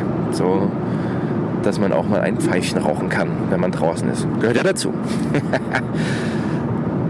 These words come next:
Ja, ähm, Stiefel habe ich mit,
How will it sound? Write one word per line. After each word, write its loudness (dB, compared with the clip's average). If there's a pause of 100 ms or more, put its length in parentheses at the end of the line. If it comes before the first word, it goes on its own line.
(340)
Ja, 2
ähm, 2
Stiefel 2
habe 4
ich 0
mit, 2